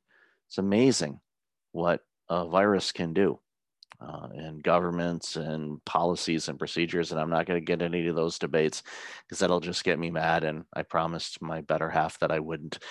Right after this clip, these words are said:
jump on any soapboxes. It's, it's over in the corner.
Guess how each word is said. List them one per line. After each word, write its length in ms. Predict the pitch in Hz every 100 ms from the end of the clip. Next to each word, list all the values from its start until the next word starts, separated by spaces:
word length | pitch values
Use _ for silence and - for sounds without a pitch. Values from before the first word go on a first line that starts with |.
| - -
jump 240 | - 82
on 160 | 85 82
any 160 | 82 80
soapboxes. 880 | - 82 73 71 78 - 62 - -
It's, 240 | - - -
it's 400 | - - - - - _ -
over 200 | 92 90
in 100 | 80
the 80 |
corner. 420 | 78 85 80 71